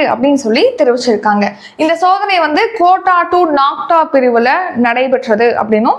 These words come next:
சொல்லியிருக்காங்க. வந்தே பாரத் ட்ரை-, ட்ரெயின் அப்படின்னு பார்த்தோம்னா அது ஃபர்ஸ்ட், ஃபர்ஸ்ட் ரெண்டாயிரத்தி பதினெட்டுல தான் வந்தே பாரத் ரயில் திட்டம் அப்படிங்கிறது தொடங்குறாங்க. பிராந்தியங்களை இணைக்கணும் அப்படின்னு சொல்லிட்டு. அதுக்கப்புறம் ரெண்டாயிரத்தி பத்தொன்பதாம் ஆண்டு, அதுக்கு அடுத்த வருஷம்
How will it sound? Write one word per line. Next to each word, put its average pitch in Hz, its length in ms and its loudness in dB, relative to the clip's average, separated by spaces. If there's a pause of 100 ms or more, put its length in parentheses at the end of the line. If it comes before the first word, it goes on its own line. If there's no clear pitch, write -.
சொல்லியிருக்காங்க. 220 540 0 (300)
வந்தே 294 380 -2
பாரத் 359 440 0
ட்ரை-, 320 320 0
ட்ரெயின் 311 280 0
அப்படின்னு 285 300 0
பார்த்தோம்னா 262 300 0 (160)
அது 240 180 0
ஃபர்ஸ்ட், 269 260 -4
ஃபர்ஸ்ட் 330 220 0
ரெண்டாயிரத்தி 294 520 0
பதினெட்டுல 285 360 0
தான் 311 140 0
வந்தே 277 280 0
பாரத் 277 380 0
ரயில் 254 280 0
திட்டம் 262 400 -2
அப்படிங்கிறது 233 360 2
தொடங்குறாங்க. 240 440 0 (540)
பிராந்தியங்களை 254 600 0
இணைக்கணும் 233 380 2
அப்படின்னு 226 300 0
சொல்லிட்டு. 208 300 2 (480)
அதுக்கப்புறம் 349 500 0
ரெண்டாயிரத்தி 359 640 -2 (360)
பத்தொன்பதாம் 359 640 0
ஆண்டு, 262 240 0
அதுக்கு 262 240 -4
அடுத்த 330 200 0 (100)
வருஷம் 330 340 2